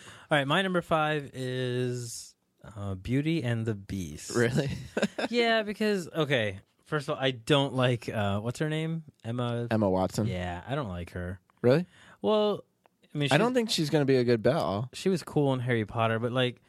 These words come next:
Speaker 1: we were, well, we were discussing who would be a better Belle, and we couldn't really think of anybody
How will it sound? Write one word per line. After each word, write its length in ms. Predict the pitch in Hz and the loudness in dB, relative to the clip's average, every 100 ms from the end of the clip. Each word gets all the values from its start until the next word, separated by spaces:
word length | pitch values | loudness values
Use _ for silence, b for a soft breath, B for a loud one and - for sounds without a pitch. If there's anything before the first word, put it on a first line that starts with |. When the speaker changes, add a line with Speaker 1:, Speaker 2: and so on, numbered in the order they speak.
| b b b | b b b
Speaker 1:
we 120 | 175 | 2
were, 280 | 208 165 135 | 4 2 2
well, 280 | 139 139 131 - | 4 4 0 -4
we 140 | 175 196 | 2 4
were 80 | |
discussing 640 | 139 - 135 - 113 107 101 | 2 2 2 2 -4 -4 0
who 140 | 123 | 2
would 160 | 117 107 | 2 2
be 120 | 110 | 0
a 60 | 92 | 2
better 260 | 101 104 | 0 0
Belle, 360 | 92 101 110 117 | -2 -2 -2 -4
and 100 | 113 | -6
we 100 | 113 | -6
couldn't 240 | 131 113 | -6 -8
really 200 | 107 101 | -6 -6
think 260 | 92 104 101 | -6 -4 -2
of 80 | 117 | -2
anybody 540 | 120 123 127 127 127 | -2 -2 -2 -2 -6